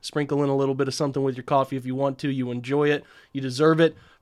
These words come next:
Browns fans seem to show out. Hopefully everybody stayed safe, had a great time. It was a great showing, and they're gonna need you back there next weekend for a, uh,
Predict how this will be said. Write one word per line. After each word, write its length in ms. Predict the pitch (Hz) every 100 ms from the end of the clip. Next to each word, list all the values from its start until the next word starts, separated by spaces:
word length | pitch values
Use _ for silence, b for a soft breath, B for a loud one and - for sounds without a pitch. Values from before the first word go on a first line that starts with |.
| -
Browns 260 | 151 151
fans 300 | - 151 143
seem 180 | - 147
to 60 | 131
show 320 | - 147 139
out. 220 | 143 143
Hopefully 340 | 147 143 147
everybody 320 | 139 139 139 135
stayed 320 | - 139 131
safe, 260 | 147 139
had 140 | 143 131
a 20 |
great 320 | 123 143 139
time. 260 | - 139 139
It 40 |
was 100 | 123
a 60 | 123
great 280 | 127 135 131
showing, 380 | 139 135 135
and 80 | 127
they're 80 | 123
gonna 160 | 123 127
need 220 | 139 139
you 80 | 131
back 240 | 131 131
there 160 | 131 127
next 260 | 127 -
weekend 460 | 143 131 135 127 127 b b b b
for 240 | - 131
a, 220 | 123 120 120
uh, 240 | 117 117